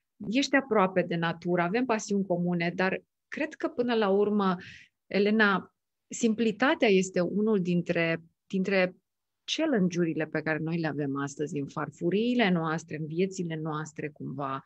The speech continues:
Așa cum ai spus și tu, fain asumat și fain când ne vulnerabilizăm, am avut o fel de gânduri că nu mă pregătesc, că ce o se întâmple. Uh,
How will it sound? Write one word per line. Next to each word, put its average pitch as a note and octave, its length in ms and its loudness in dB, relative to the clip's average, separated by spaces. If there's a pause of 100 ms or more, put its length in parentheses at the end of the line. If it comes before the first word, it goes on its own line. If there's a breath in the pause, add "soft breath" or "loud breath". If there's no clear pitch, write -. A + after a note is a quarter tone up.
(340 loud breath)
Așa A#3+ 200 2
cum C4 140 -2
ai B3 100 6
spus A3 240 -2
și G3 120 -2
tu, G3 160 0
fain F#3+ 320 2
asumat E3+ 460 -2
și F3 200 -8
fain A3 200 0
când F3+ 160 -2
ne E3 80 -2
vulnerabilizăm, D#3+ 1080 -2 (260 loud breath)
am G3+ 200 0
avut G3 300 0
o A3 60 -2
fel A3 180 4
de F#3+ 120 4
gânduri G#3 480 4
că - 140 -2
nu F3+ 120 2
mă A#3+ 120 0
pregătesc, F3+ 640 2
că F3 100 -4
ce F3 160 -4
o A3+ 40 -2
se G#3 160 -4
întâmple. F#3 580 2 (320 loud breath)
Uh, G3+ 260 2